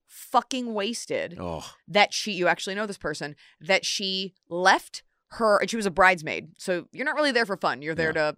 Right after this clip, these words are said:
Speaker 1: help me go to the bathroom. Uh, thank God my assistant was there. She
Speaker 2: <coughs>
Speaker 1: left all of her makeup, keys, wallet, change of clothes, 'cause we had changed at the venue.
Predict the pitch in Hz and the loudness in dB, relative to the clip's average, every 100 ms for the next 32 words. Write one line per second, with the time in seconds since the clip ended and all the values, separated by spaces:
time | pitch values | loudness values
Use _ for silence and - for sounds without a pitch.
0 | - 156 165 165 151 151 147 143 135 131 | -6 -6 -6 -4 -4 -2 -4 -4 -14 -18
1 | _ _ - - 147 139 170 175 165 160 | _ _ -20 -6 -6 -4 -2 0 0 -2
2 | 190 220 196 143 147 135 151 _ - - | -4 -6 -6 -6 -4 -2 -2 _ -20 -20
3 | - - _ - - 247 214 - 202 208 | -20 -20 _ 0 2 0 -2 -4 0 2
4 | 233 - - - 196 208 220 - 190 165 | 2 -2 -8 2 2 2 -2 0 2 2
5 | - 175 190 208 202 - - 220 196 156 | -2 -4 -4 -2 -4 -4 -12 -10 -10 -6
6 | 170 165 170 - - 170 170 165 160 151 | 0 0 0 -4 -8 -10 -10 -8 -6 -6
7 | 180 190 175 - 185 165 151 - 147 156 | -8 -6 -6 -6 -10 -6 -8 -8 -6 -6
8 | 151 139 135 | -6 -6 -6